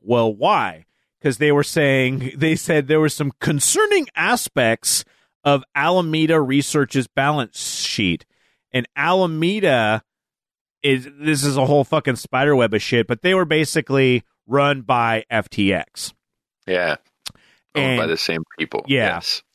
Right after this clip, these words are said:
Speaker 1: And then so the F T X C E O was like, "Everything is fine. Everything is cool.
Speaker 2: <laughs>
Speaker 1: Don't worry about it." He,
Speaker 2: "Please
Speaker 1: and
Speaker 2: don't take your money and run away.
Speaker 1: there's,
Speaker 2: Please don't
Speaker 1: yeah,
Speaker 2: take your money and run
Speaker 1: there's
Speaker 2: away."
Speaker 1: a bunch of false rumors going around. We have enough money to cover all of our holdings. And that was the big thing,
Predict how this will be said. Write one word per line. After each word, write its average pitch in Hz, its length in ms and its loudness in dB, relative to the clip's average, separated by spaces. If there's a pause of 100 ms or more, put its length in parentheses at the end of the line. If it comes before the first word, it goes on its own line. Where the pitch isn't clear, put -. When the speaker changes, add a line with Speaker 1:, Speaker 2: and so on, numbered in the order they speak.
(360)
Speaker 1:
And 151 140 0
then 151 140 0
so 160 220 0
the 143 140 0
F 170 120 -2
T 165 180 -2
X 165 180 0
C 143 440 0
E 135 60 0
O 123 340 2 (160)
was 117 160 0
like, 117 240 2 (320)
"Everything 151 460 0
is 214 120 0
fine. 160 640 0 (320)
Everything 139 480 0
is 202 140 2 (100)
cool. 165 680 4 (180)
Speaker 2:
<laughs> 120 160 -20
Speaker 1:
Don't 175 360 0
worry 170 440 4
about 151 440 2
it." 151 380 2 (320)
He, 165 160 2
Speaker 2:
"Please 160 260 -2
Speaker 1:
and 147 80 -2
Speaker 2:
don't 180 180 -2
take 180 180 -2
your 175 100 0
money 160 320 0
and 147 120 -2
run 151 160 0
away. 143 460 -2
Speaker 1:
there's, 175 160 2
Speaker 2:
Please 160 100 -6
don't 165 140 -4
Speaker 1:
yeah, 180 200 0
Speaker 2:
take 151 80 -4
your 160 60 -6
money 151 220 -2
and 147 180 0
run 147 100 -2
Speaker 1:
there's 160 200 2
Speaker 2:
away." 139 60 -2
Speaker 1:
a - 40 -10
bunch 190 240 -2
of 214 120 -2
false 202 380 0
rumors 190 380 2
going 170 320 2
around. 156 500 2
We 139 120 -2
have 143 180 0
enough 147 280 0
money 190 300 2
to 180 80 2
cover 160 440 0
all 147 280 2
of 165 80 -2
our 196 120 2
holdings. 170 460 4
And 147 120 -2
that 214 160 0
was 208 160 0
the 175 100 -2
big 151 260 0
thing, 117 460 -2